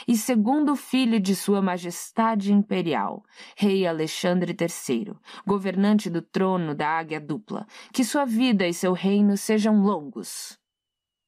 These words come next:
Meu queixo caiu. O choque passou como uma onda pela linha de soldados.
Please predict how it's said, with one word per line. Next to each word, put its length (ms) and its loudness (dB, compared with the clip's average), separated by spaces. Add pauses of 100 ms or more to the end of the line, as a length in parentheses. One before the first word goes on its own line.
(1300)
Meu 240 2
queixo 540 -2
caiu. 480 -4 (640)
O 80 2
choque 460 -4
passou 500 -4
como 220 -4
uma 200 0
onda 280 0
pela 240 -2
linha 240 -2
de 120 -6
soldados. 800 -8